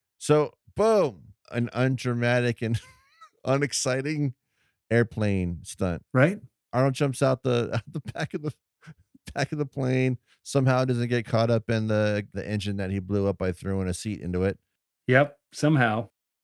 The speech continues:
Speaker 1: The amazing strength of Arnold Schwarzenegger pulling a twelve bolted jump seat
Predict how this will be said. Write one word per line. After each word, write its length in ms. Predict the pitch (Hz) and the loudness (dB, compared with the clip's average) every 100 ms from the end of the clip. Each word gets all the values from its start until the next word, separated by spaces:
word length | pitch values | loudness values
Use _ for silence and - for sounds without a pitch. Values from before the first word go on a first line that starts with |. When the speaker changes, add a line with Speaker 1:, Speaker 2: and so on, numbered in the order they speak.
| _ | _
Speaker 1:
The 140 | 104 | 0
amazing 540 | 101 101 110 101 107 101 | 2 4 2 0 -2 -4
strength 420 | - - 104 98 | -6 -4 -4 -2
of 60 | 98 | -2
Arnold 200 | 95 92 | -2 -4
Schwarzenegger 760 | - 101 95 92 87 87 85 - _ _ - | -2 -2 -2 -4 -4 -4 -6 -10 _ _ -2
pulling 380 | 107 101 95 92 | 0 2 0 0
a 260 | 90 85 | 0 -2
twelve 400 | 76 - 110 95 | -4 0 0 2
bolted 340 | 101 95 - 85 | -2 -2 -4 -2
jump 320 | - 117 107 | 2 2 2
seat 320 | - 98 78 | -6 -8 -8